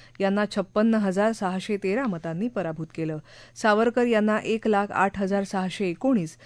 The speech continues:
तर दातकर यांना अठ्ठावन्न हजार सहा मतं मिळाली.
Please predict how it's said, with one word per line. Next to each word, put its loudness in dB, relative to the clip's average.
तर 0
दातकर -2
यांना -2
अठ्ठावन्न -2
हजार -4
सहा -6
मतं -6
मिळाली. -6